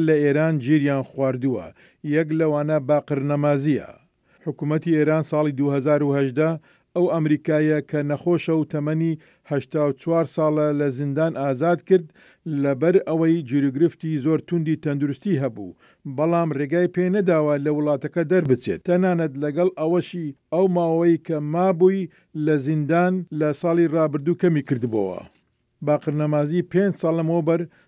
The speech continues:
دەستگیر کرا پاش ئەوەی چووە ئێران بۆ سەردانیکردنی کوڕەکەی سیاماک کە کاردارێکە کەوا بە ناڕەوا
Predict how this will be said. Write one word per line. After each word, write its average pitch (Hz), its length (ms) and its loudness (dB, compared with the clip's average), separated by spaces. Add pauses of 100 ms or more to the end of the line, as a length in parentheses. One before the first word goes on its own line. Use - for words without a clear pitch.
(200)
دەستگیر 143 480 0
کرا 165 200 2 (100)
پاش 175 200 2 (100)
ئەوەی 165 300 0
چووە 165 220 2 (100)
ئێران 165 340 0 (140)
بۆ 143 140 0 (240)
سەردانیکردنی 143 840 -2
کوڕەکەی 151 500 -2 (160)
سیاماک 160 580 0 (540)
کە 165 160 2 (240)
کاردارێکە 160 760 2 (120)
کەوا 151 300 2 (100)
بە 147 140 2 (420)
ناڕەوا 147 460 2